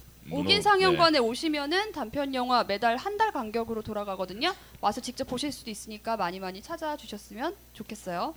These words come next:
Speaker 1: 네, 저희 옥인 상영관은 서촌에 있고요. 네, 십일월 달 이후로는 운영을 하지 않아요. 추워서 안 하는 거고, 그 다음 연도 삼월 달에 다시 열 거니까 이제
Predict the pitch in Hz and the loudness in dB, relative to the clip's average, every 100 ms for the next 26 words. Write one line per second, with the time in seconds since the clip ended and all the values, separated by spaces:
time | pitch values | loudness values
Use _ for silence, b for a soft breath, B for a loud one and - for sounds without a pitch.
0 | 165 175 156 147 - B B - 110 104 | -4 -4 -4 -10 -16 B B 4 6 8
1 | 117 117 113 107 104 104 101 98 92 - | 6 6 6 6 4 4 4 2 0 0
2 | - - 135 80 - 90 104 - - - | 2 2 2 0 -2 -2 -2 -8 -20 -20
3 | - - - - 73 69 - 123 135 123 | -20 -20 -16 -8 -6 -4 -2 4 6 6
4 | 117 107 82 85 87 85 85 82 - - | 4 2 2 0 0 0 -2 -4 -8 -8
5 | 85 87 87 95 - 65 69 69 67 73 | -2 -2 -2 -4 -6 -6 -6 -6 -8 -8
6 | - - - - - - - 143 139 87 | -12 -16 -20 -20 -20 -10 -2 0 0 0
7 | 78 80 76 73 80 - 85 80 80 78 | -2 -4 -4 -6 -8 -6 -2 -2 -2 -4
8 | 76 76 69 117 131 123 87 85 73 - | -4 -4 -4 -2 0 0 -4 -6 -8 -8
9 | 69 - 73 65 - 80 - B B - | -8 -6 -6 -6 -4 -4 -6 B B -12
10 | 85 85 80 73 | -4 0 0 -2